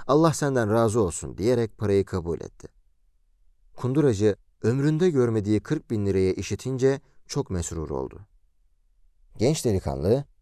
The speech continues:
parayı mendile sarıp yaşlı adama verdi ve gittiler. Kunduracı işini bitirdikten sonra bir vapurla doğru Üsküdar'a vardı. İskeleden çıkarken deniz kenarında oldukça iri ve güzel balıklar satan birini gördü.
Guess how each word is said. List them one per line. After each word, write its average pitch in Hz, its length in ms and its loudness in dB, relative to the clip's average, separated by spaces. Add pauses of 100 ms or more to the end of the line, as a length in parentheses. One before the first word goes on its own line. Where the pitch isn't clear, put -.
parayı 120 300 0
mendile 98 340 0
sarıp 135 340 -6
yaşlı 104 320 2
adama 76 280 0
verdi 80 380 -2
ve 120 80 0
gittiler. - 640 -8 (580)
Kunduracı 110 680 2
işini 123 340 -2
bitirdikten 101 540 -2
sonra 117 340 2
bir 104 100 2
vapurla 107 580 2
doğru 143 300 0
Üsküdar'a 92 440 -2
vardı. 64 260 -4 (1600)
İskeleden 143 460 0
çıkarken 117 560 2 (220)
deniz 143 240 -2
kenarında 120 420 0
oldukça 160 500 0
iri 98 380 -2
ve 101 80 2
güzel 107 360 0
balıklar 101 340 2
satan 135 320 -4
birini 120 240 -2
gördü. - 300 -6